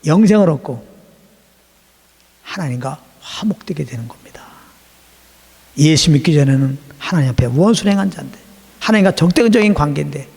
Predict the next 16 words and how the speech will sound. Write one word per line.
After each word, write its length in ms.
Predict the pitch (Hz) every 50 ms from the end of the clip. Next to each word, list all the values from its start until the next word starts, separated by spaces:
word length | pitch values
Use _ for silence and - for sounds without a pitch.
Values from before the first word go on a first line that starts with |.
| - - - - _ -
예수 300 | 143 143 139 - - 139
믿으면 340 | 127 117 - 127 123 127 127 - - - -
하나님과 380 | - - 139 123 117 117 120
화목돼가지고 800 | - - 254 294 294 208 170 - 254 226 220 208 165 165 - - - - _ _ _ _ _ _ _ _ _ _ _ _ _ _ _ _ _ _ _ _ _ _ _ _ _ _ _ _ _ _ _ _ _ _ _ _ _ -
하나님의 400 | - - - 185 156 127 123 120
사랑을 440 | - - 151 151 135 120 117 110 110
물씬 760 | 110 117 131 165 214 254 269 240 - - - 277 226 220 202
받는 420 | - 139 139 139 139 156 196 214 - - - - - - _ _ _ _ _ _ _ _ _ _ _ _ _ _ _
그런 500 | - - 139 131 131 127 127 120 120 139 - - - - - - - _ _ _ _ _ _ -
이제 440 | - - 120 110 107 104 110 - -
자가 260 | - - 107 98 95 -
되는 280 | - - - - 90 85
것입니다. 460 | - - - - - - - - - - - _ _ _ _ _ _ _ _ _ _ _ _ _ _
할렐루야. 1120 | - - - 160 165 160 147 139 127 117 113 110 98 92 87 85 - - - - - - - - - - - - - -
오늘 220 | - 254 277 302 -
그것을 560 | - - 220 330 247 - 294 294 330 330